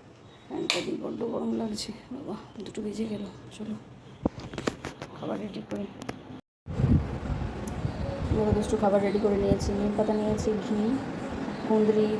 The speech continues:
পেঁয়াজ ভাজা। এটা আমাদের লাউয়ের সবজি হয়েছে, ওটা একটু নিয়েছি, খাবে না এমনিতে।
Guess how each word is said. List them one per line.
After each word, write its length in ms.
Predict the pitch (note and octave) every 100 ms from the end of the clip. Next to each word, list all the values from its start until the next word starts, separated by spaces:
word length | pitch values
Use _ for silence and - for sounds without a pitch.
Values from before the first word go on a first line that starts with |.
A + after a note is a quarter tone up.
| G#3+
পেঁয়াজ 300 | G#3 G3+ G3
ভাজা। 360 | G3 F#3 G3+ G#3+ A3+ - - -
এটা 120 | G3+ G3+
আমাদের 200 | F#3+ F#3+
লাউয়ের 240 | F#3 F#3+
সবজি 400 | - F#3 G#3 G3+
হয়েছে, 200 | G3+ G3
ওটা 180 | F#3 G#3
একটু 260 | F#3 -
নিয়েছি, 360 | G#3 F#3 F3+ F3+ G3+ -
খাবে 180 | E3+ F3
না 100 | C#4
এমনিতে। 340 | - F#4 -